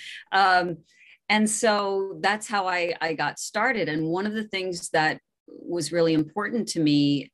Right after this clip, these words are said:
as a performer was communication with other people. I wanted very much to connect with other human beings and find out, you know, what touches us, what moves us, what, you know, what's, what's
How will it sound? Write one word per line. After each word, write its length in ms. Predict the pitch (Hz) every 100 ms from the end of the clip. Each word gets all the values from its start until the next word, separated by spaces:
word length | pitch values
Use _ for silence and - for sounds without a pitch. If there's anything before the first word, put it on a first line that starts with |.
| -
as 460 | 156 160 165 147 -
a 140 | 156 139
performer 920 | - 151 - 180 226 277 151 131 135 _ _ -
was 180 | 165
communication 1040 | 151 175 180 165 165 165 156 - 143 147 -
with 160 | 151 143
other 260 | 151 147
people. 480 | 143 - 147 - - _ - - - -
I 120 | -
wanted 320 | 156 160 160 147
very 160 | 160
much 260 | 156 151 -
to 100 | 160
connect 460 | 165 156 151 147
with 160 | 156 143
other 340 | - 143 135
human 360 | 135 160 139 135
beings 600 | 139 127 82 71 - - -
and 220 | 139 139
find 320 | 139 135 139
out, 300 | 139 127 135 _ _ _ _ _ _ -
you 120 | 170 165
know, 380 | 151 143 131 -
what 280 | 175 175
touches 400 | - 190 - 175
us, 340 | 156 101 127 -
what 160 | 160
moves 380 | 175 175 175 156
us, 380 | 147 127 139 -
what, 260 | 156 147 147
you 100 | 160
know, 140 | 143
what's, 380 | 147 147 147 -
what's 220 | - 160